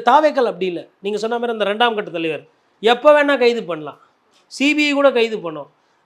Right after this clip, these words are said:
இந்த கோர்ட் ஆச்சு, நீங்க பெயில் வாங்குறதெல்லாம் ஈஸி. நிறைய பேர் வந்து சட்டத்துல வந்து இது வெற்றி நீதின்றாங்க. ஹைகோர்ட்ல வந்துட்டு நீங்க ஒரு நம்ப-, ஒரு ஸ்டே-, கேஸை வந்து நீங்க பெட்டிஷன் பண்ணி எடுத்துட்டு வர்றது, ஒரு பெட்டிஷனை மூவ் பண்றது ஓரளவுக்கு சுலபம்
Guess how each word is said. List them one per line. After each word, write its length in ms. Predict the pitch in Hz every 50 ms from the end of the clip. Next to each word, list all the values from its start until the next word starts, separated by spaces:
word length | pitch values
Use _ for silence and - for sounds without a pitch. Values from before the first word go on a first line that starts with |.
| _ _ 175
இந்த 260 | 180 202 226 240 269 254
கோர்ட் 320 | 262 277 285 285 285 285
ஆச்சு, 560 | 269 262 254 - 226 262 262 269 269 277 277 277
நீங்க 220 | 262 262 240 233
பெயில் 300 | 202 190 220 254 269 262
வாங்குறதெல்லாம் 680 | 247 247 233 226 220 220 208 208 202 196 208 214 226 226 214
ஈஸி. 280 | 233 254 233 - 208 143 - _
நிறைய 220 | - 175 214 240 240
பேர் 200 | 247 262 269 262
வந்து 200 | 247 233 240 247
சட்டத்துல 500 | 202 220 214 - 262 262 226 233 233 220
வந்து 200 | 214 220 240 240
இது 140 | 214 220
வெற்றி 280 | 202 208 208 202 247 254 247 240
நீதின்றாங்க. 640 | 226 233 240 226 233 233 220 196 185 170 160 151 147 147 - _ _ _ _ _ _ _ _ -
ஹைகோர்ட்ல 500 | - 214 262 - 294 285 269 - 247 247 233
வந்துட்டு 580 | 233 226 220 220 202 240 254 262 269 262 254
நீங்க 200 | 247 233 226 220 214 208 202
ஒரு 180 | 196 196 196 196
நம்ப-, 280 | 196 196 214 233 226
ஒரு 140 | 226 220 202
ஸ்டே-, 280 | 196 - - 214 202 190 196
கேஸை 320 | - 226 254 247 254 240
வந்து 180 | 214 208 220 233
நீங்க 180 | 233 220 214
பெட்டிஷன் 380 | 220 220 214 220 233 220 240 214
பண்ணி 180 | 208 208 220 226
எடுத்துட்டு 320 | 220 214 202 190 196 220 214
வர்றது, 360 | 202 202 196 185 185 202 214 220 220 220 - _ _ _ _
ஒரு 120 | 202 202
பெட்டிஷனை 380 | 202 214 220 240 - 240 233 214
மூவ் 180 | 208 226 226
பண்றது 240 | 202 220 208 247 262 240
ஓரளவுக்கு 480 | 220 240 262 269 269 262 262 240 208
சுலபம் 360 | - 214 196 185 165 139 127